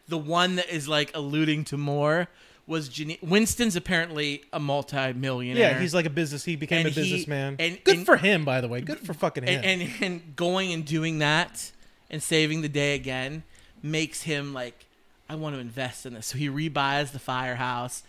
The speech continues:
Speaker 1: Janine meets him there, and he's, like, signing some paperwork. He's like, "We're gonna get, like, the next generation, and we're gonna keep this going." I was like, "There's gonna be more."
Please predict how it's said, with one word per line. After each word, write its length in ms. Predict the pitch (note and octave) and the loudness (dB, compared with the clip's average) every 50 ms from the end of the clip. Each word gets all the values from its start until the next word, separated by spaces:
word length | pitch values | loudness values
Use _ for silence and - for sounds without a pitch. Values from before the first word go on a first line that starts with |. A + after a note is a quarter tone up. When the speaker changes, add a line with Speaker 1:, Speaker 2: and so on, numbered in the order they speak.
| - - - - | -20 -20 -20 -10
Speaker 1:
Janine 380 | - D#3+ D#3+ D#3+ E3 D#3 D3+ D3+ | -4 -2 -2 0 0 0 0 0
meets 360 | D#3 D3+ D3+ D3 C#3+ - - | 0 0 0 0 -2 -2 -2
him 140 | D#3 C#3+ C#3 | -2 0 0
there, 420 | C#3 C3+ C3 C3 C3 B2+ B2+ B2+ - _ _ - - - _ | 0 0 0 0 0 0 -2 -4 -6 _ _ -20 -20 -18 _
and 80 | - C#3 | -10 -8
he's, 120 | D3 C3 | -8 -6
like, 120 | D3 C#3 - | -6 -8 -8
signing 340 | - - C3 C3+ C3+ C3 | -6 -6 -4 -4 -4 -6
some 140 | B2+ - C#3 - | -6 -10 -10 -8
paperwork. 500 | - C3 B2 A#2+ - B2 B2+ B2 A2+ - | -6 -6 -6 -6 -6 -6 -6 -6 -4 -4
He's 180 | C#3+ B2 - | -6 -8 -6
like, 160 | C3+ B2 - - - - - - - - - | -8 -8 -8 -12 -20 -20 -20 -20 -16 -8 -2
"We're 100 | D#3 D3+ | -2 0
gonna 160 | D3 C#3+ C3+ | 0 0 0
get, 180 | C#3 D3 - | 0 -2 0
like, 200 | C#3+ C#3 C3+ A#2+ | 0 -2 -2 -2
the 60 | C3+ C3 | -2 -2
next 320 | C3+ C3+ B2+ - - - | 0 0 0 0 -2 -6
generation, 840 | - D3 C3+ C3 B2 A#2+ B2 B2+ B2+ A#2+ A#2 - - C3 B2 B2 | -2 -2 0 0 0 0 0 0 0 -2 -4 -6 -8 -8 -8 -8
and 120 | B2 A#2+ A#2 | -10 -10 -10
we're 80 | A#2 | -10
gonna 140 | A#2 B2+ B2+ | -10 -10 -10
keep 260 | B2 - C#3+ C#3 C#3 | -10 -8 -10 -10 -8
this 160 | - C3+ A2+ - | -8 -10 -10 -10
going." 200 | - C#3 C3 - | -10 -10 -6 -4
I 60 | D#3 | -4
was 140 | D#3+ E3 D3 | -4 -2 -2
like, 180 | D#3 D3 - - - _ _ _ - - _ _ _ _ - | -4 -4 -4 -8 -14 _ _ _ -20 -20 _ _ _ _ -8
"There's 180 | E3 E3+ D#3+ D#3+ | -6 -6 -4 -2
gonna 220 | F3 G3+ G3+ G#3+ | 0 2 2 2
be 140 | F#3+ G#3+ A#3+ | 2 2 4
more." 420 | A#3 A#3+ A#3+ A3 G3+ F3 D3+ C3+ | 6 8 8 8 8 8 6 4